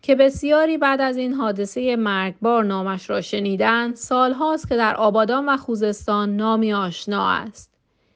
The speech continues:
بیلبوردهای تبلیغاتی پروژه‌های گروه ساختمانی عبدالباقی مثل برج و شهرک‌های ساخته شده و نشده‌اش در چهار گوشه شهر پیش چشم آبادانی‌ها است.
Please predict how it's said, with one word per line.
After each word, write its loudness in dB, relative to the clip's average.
بیلبوردهای 4
تبلیغاتی 0
پروژه‌های 0
گروه 0
ساختمانی -2
عبدالباقی -2
مثل 0
برج 4
و -2
شهرک‌های -2
ساخته -2
شده 0
و 0
نشده‌اش 0
در 2
چهار 0
گوشه -2
شهر 0
پیش -4
چشم -4
آبادانی‌ها 0
است. -4